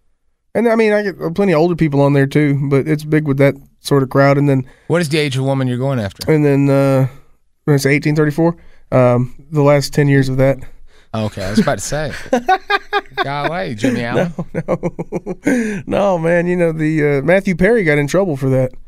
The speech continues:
Speaker 1: recently.
Speaker 2: I
Speaker 1: Just
Speaker 2: heard
Speaker 1: for
Speaker 2: about that.
Speaker 1: having a conversation. Was, that was I felt bad for him in that.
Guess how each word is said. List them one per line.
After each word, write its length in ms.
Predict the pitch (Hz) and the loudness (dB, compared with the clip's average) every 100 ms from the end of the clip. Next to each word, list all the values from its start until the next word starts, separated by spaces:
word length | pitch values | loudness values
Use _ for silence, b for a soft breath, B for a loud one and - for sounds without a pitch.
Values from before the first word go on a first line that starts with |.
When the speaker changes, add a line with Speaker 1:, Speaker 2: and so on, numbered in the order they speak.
| - - - - - - | -20 -20 -20 -20 -14 -2
Speaker 1:
recently. 500 | 147 139 139 127 127 | 0 0 -4 -4 -4
Speaker 2:
I 80 | 151 | -2
Speaker 1:
Just 140 | 156 | 0
Speaker 2:
heard 60 | 143 | 0
Speaker 1:
for 60 | - | -2
Speaker 2:
about 140 | 120 | -4
that. 140 | 123 | -4
Speaker 1:
having 260 | 165 170 156 | -2 0 0
a 60 | 139 | 0
conversation. 640 | 170 156 143 156 180 165 | 0 0 0 0 0 -2
Was, 240 | 147 175 | -4 -2
that 140 | 175 185 | 2 2
was 180 | 160 143 - b b b b b | 2 -2 -10 b b b b b
I 160 | 85 | -18
felt 280 | - 349 165 | -4 -2 0
bad 240 | 131 127 | 0 0
for 80 | 147 | 0
him 180 | 151 143 | 0 0
in 80 | 139 | 0
that. 240 | 139 139 | 2 0